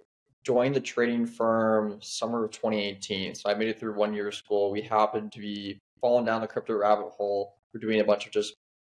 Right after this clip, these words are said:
all the sorts of degenerate fun things on all sorts of different chains, you know, the, the hype of twenty seventeen and all. And through some folks happened to meet the folks who were starting Grapefruit Trading, who had left, um, Cumberland in Chicago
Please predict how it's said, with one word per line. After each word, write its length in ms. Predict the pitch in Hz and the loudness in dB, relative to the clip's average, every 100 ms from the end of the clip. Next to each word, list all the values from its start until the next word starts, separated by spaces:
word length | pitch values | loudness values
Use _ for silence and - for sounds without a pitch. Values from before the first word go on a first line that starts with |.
| - | 2
all 180 | 107 110 | 4 4
the 60 | |
sorts 300 | - 113 107 | 2 -4 -4
of 60 | 104 | -6
degenerate 540 | 101 104 107 107 - | -4 2 4 2 -2
fun 240 | - 107 107 | -2 -2 0
things 280 | 107 107 107 | 0 0 0
on 120 | 104 | 2
all 160 | 104 107 | 2 2
sorts 260 | - 110 | 0 -4
of 80 | - | -4
different 260 | 101 110 110 - | -4 -4 -4 -10
chains, 460 | - 107 101 104 | -2 0 -2 -4
you 80 | 104 | -2
know, 140 | 98 | -2
the, 200 | 98 104 - | 0 -2 0
the 60 | |
hype 280 | 101 107 - | 2 2 2
of 80 | 104 | -4
twenty 220 | - 107 | -6 -6
seventeen 480 | - 104 101 107 101 | -4 -6 -6 -8 -6
and 80 | 101 | -2
all. 340 | 95 104 - 127 - | 2 2 0 -10 -10
And 120 | 127 117 | -10 -4
through 140 | 135 | -4
some 180 | 131 113 | -4 0
folks 280 | 123 123 - | 2 2 0
happened 360 | 113 113 123 | -2 0 0
to 180 | 113 104 | -2 -2
meet 280 | 110 107 - _ - | -2 -4 -10 _ -16
the 40 | |
folks 280 | - 117 113 | -2 -2 -2
who 100 | - | -8
were 420 | 101 101 110 104 | -8 -6 -6 -8
starting 380 | 107 135 135 127 | -4 4 4 4
Grapefruit 420 | 110 110 110 104 | 2 0 0 -10
Trading, 420 | - 104 104 104 107 | 0 2 2 0 -4
who 240 | 107 104 | 0 2
had 140 | 107 - | 2 4
left, 340 | 104 104 - _ | 4 2 -6 _
um, 260 | - - - _ _ _ - _ - | -14 -14 -16 _ _ _ -20 _ -2
Cumberland 420 | 127 117 110 104 | 0 0 0 -2
in 80 | 104 | -10
Chicago 640 | - 123 117 110 92 | -6 -2 -2 -2 -4